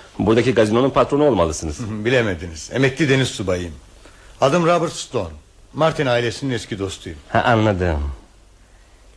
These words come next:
Speaker 1: Gedikli. Talip.
Speaker 2: Ee, sizi tebrik etmeme müsaade edersiniz değil mi Mister Davis?
Speaker 1: Neyi tebrik edeceksiniz?
Speaker 2: Evliliğinizi tabii.
Speaker 1: Erken olmaz mı Mister Stone?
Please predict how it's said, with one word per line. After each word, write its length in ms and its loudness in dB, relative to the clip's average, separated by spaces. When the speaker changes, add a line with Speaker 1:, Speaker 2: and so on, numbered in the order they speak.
Speaker 1:
Gedikli. 640 -4
Talip. 380 -6
Speaker 2:
Ee, 40 -8
sizi 280 -2
tebrik 300 0
etmeme 280 0
müsaade 360 0
edersiniz 440 -4
değil 100 -2
mi 60 -2
Mister 280 -6
Davis? 400 -2
Speaker 1:
Neyi 180 4
tebrik 280 -2
edeceksiniz? 540 -4
Speaker 2:
Evliliğinizi 560 2
tabii. 280 0
Speaker 1:
Erken 300 2
olmaz 300 6
mı 80 2
Mister 220 -2
Stone? 300 -2